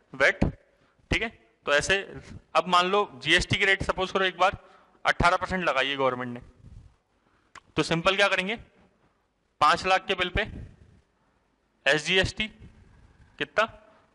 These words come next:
नौ परसेंट, ठीक है, और सीजीएसटी कितना? नौ परसेंट, नब्बे, पैंतालीस हजार और पैंतालीस हजार, अठारह पंजे नब्बे होता है ना, तो ये हो जाएगा पांच लाख नब्बे हजार का बिल हो गया आपका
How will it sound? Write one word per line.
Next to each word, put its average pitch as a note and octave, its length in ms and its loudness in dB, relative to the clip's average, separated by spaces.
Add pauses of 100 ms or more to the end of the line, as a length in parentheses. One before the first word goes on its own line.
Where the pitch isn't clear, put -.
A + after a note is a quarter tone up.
(140)
नौ C#3+ 180 4
परसेंट, G#3+ 420 -2 (1200)
ठीक F3 100 2
है, G3+ 80 0
और D3 380 0
सीजीएसटी F3+ 640 -2
कितना? - 580 -4 (320)
नौ C3 160 2
परसेंट, A#2+ 460 -8 (680)
नब्बे, B2+ 380 -2
पैंतालीस D3 540 0
हजार F#3+ 460 0
और E3+ 180 0 (1080)
पैंतालीस A#2+ 380 -6
हजार, G#2+ 260 -8
अठारह B2+ 280 -2
पंजे C3 200 -8
नब्बे B2+ 240 -4
होता C3+ 140 -4
है E3 80 -8
ना, - 80 -14 (300)
तो C#3 60 -4
ये C#3 80 0
हो C#3+ 100 4
जाएगा C3+ 240 2
पांच E3 600 0
लाख D#3 340 0 (840)
नब्बे C3+ 400 0
हजार C3 220 0
का C3 100 -4
बिल A#2+ 160 -10
हो G2 60 -10
गया G#2 140 -8
आपका - 240 -14